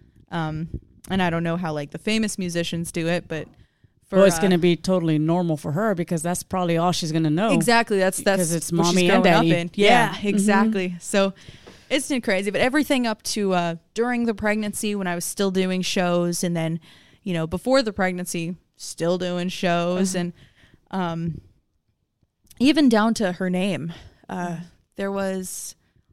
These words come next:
Speaker 1: almost, like, everyone called her the rock and roll grandma of the thing, and her name was Jules.
Speaker 2: Uh-huh.
Speaker 1: And, um, she was married to Bill DeGidio.
Speaker 2: Uh-huh.
Speaker 1: And a great guy.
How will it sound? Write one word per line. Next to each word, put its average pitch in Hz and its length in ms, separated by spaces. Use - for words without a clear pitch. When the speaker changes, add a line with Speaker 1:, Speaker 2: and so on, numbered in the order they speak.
Speaker 1:
almost, 233 320
like, 190 240
everyone 196 320
called 175 260
her 180 160
the 165 300
rock 190 200
and 185 100
roll 175 140
grandma 165 400
of 185 140
the 175 80
thing, 165 320
and 175 100
her 180 120
name 170 180
was 170 220
Jules. 156 480
Speaker 2:
Uh-huh. 175 280
Speaker 1:
And, 175 320
um, 160 360
she - 140
was 180 100
married 180 220
to 175 60
Bill 175 160
DeGidio. 165 560
Speaker 2:
Uh-huh. 165 200
Speaker 1:
And 87 320
a - 40
great 269 260
guy. 175 380